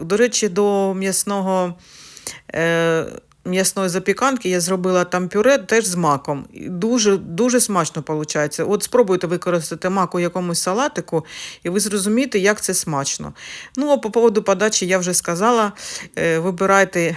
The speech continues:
яка вам зручніша. І для подачі я використовувала такий пекарський, пекарську таку формочку. Дуже добре так утрамбуйте, і буде воно триматися. Так, і я ще хочу вам побажати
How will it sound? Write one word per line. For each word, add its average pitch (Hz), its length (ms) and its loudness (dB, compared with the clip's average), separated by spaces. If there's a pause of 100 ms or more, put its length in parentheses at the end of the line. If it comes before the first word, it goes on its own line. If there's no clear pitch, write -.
яка 175 360 -2
вам 165 200 0
зручніша. 151 640 -4 (100)
І 208 300 -2
для 185 180 2
подачі 185 400 -2
я 175 40 2
використовувала 165 680 -2
такий 160 300 -6
пекарський, 156 720 -4 (500)
пекарську 165 460 -4
таку 156 420 -6 (420)
формочку. 240 760 -2 (380)
Дуже 190 340 0 (220)
добре 175 520 -2
так 160 240 -6
утрамбуйте, 240 680 -2
і 262 540 -2
буде 190 280 -2
воно 170 220 -2
триматися. 139 720 -6 (1400)
Так, 160 260 -4
і 220 140 -2
я 240 160 6
ще 220 340 4
хочу 208 520 0
вам 190 160 0
побажати 180 720 0